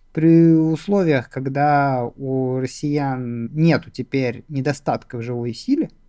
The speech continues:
хотя, конечно, это тоже не так в отдельных подразделениях, в отдельных частях.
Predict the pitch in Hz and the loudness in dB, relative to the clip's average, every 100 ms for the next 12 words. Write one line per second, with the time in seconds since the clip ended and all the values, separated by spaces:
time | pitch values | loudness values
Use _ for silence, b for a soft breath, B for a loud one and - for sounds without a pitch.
0 | _ _ _ _ 165 - 147 110 - _ | _ _ _ _ -6 0 0 0 -4 _
1 | - 160 139 - 143 147 156 127 117 131 | 0 2 2 0 -6 -2 -2 0 -2 -6
2 | - 143 120 123 127 131 131 117 113 B | -4 -4 -4 -4 -6 -2 -2 0 -4 B
3 | B B 127 127 135 165 233 330 160 - | B B -10 -8 -6 -4 -2 -2 -4 -8
4 | - - 127 131 135 127 - - 208 | -20 -12 -8 -4 -4 -6 -12 -6 -6